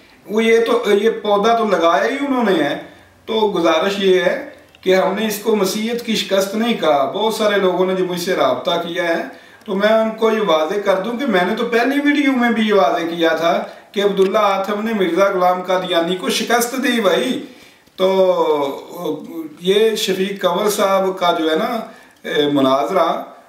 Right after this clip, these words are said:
वो एवं ही उन्हें पता ही कोई नहीं है, म-, कादियानियत के बारे में ना उनका मुतालिया है। तो हम ये गुजारिश करते हैं कि वो लोग, मसीहियों में बड़े ऐसे लोग हैं जिनका मिर्ज़इयत के बारे में बड़ा अच्छा मुतालिया है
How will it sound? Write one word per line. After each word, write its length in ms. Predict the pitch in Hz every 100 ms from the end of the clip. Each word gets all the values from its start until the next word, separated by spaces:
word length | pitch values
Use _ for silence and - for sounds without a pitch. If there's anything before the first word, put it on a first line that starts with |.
| _ 202
वो 480 | 240 285 294 294 220
एवं 240 | 226 233
ही 100 | 247
उन्हें 240 | 240 233 233
पता 200 | 208 220
ही 100 | 226
कोई 220 | 226 220
नहीं 220 | 214 220
है, 340 | 202 185 175
म-, 380 | 165 156 147 147
कादियानियत 760 | 143 170 165 160 151 165 175 175
के 60 |
बारे 360 | 151 135 139 147
में 140 | 147
ना 120 | 131
उनका 280 | 143 147 147
मुतालिया 540 | 123 113 117 117 135 156
है। 340 | 143 - - - -
तो 60 | 202
हम 160 | 208 220
ये 120 | 226
गुजारिश 420 | 185 160 156 170
करते 320 | - 139 180
हैं 160 | 190 202
कि 80 | 196
वो 300 | 147 208 202
लोग, 560 | 139 123 117 117 139
मसीहियों 400 | 147 - 208 214
में 180 | 165 156
बड़े 160 | 185 214
ऐसे 320 | 214 - -
लोग 280 | 147 127 117
हैं 180 | 117
जिनका 360 | 170 156 160 165 156 139 127 117 131
मिर्ज़इयत 580 | 123 135 127 135 160 165
के 60 | 160
बारे 300 | 143 135 156
में 160 | 156
बड़ा 160 | 147 165
अच्छा 320 | 143 139 220
मुतालिया 540 | 233 - 135 113 113 104
है 280 | 123 101